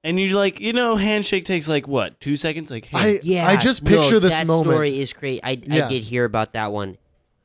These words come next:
Speaker 2: I just picture in this moment, the minute, 'cause like, like James, like James was saying, a handshake is just kinda like a, "Oh, mm-hmm," and then you're done.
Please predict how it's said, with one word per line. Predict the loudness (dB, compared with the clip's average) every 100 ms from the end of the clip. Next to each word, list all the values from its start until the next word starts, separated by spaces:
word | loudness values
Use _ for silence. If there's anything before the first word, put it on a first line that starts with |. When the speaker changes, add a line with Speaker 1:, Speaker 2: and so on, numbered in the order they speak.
| _ -2
Speaker 2:
I | 0
just | 0 0
picture | -2 -2 -4
in | -4 -6
this | -6 -6
moment, | -6 -4 -4 -6 -10 _ _ _ _ -8
the | -2 -2
minute, | -2 -2 0 0 -4 _ _ _ _ _ _
'cause | -8 -8
like, | -2 -4 -2
like | -6 -4
James, | -4 -6 -10 -16 _ _ _ _ _ _ -2
like | -2 0
James | -2 -2 -4
was | -6
saying, | -6 -8 -10 -16 _ _ _
a | -10
handshake | -6 -6 -6 -6 -6
is | -8
just | -12 -8
kinda | -6
like | -4
a, | -2 -2 -4 _
"Oh, | -6 -6 -10 -12
mm-hmm," | -12 -12 _
and | -8
then | -6
you're | -4
done. | -4 -6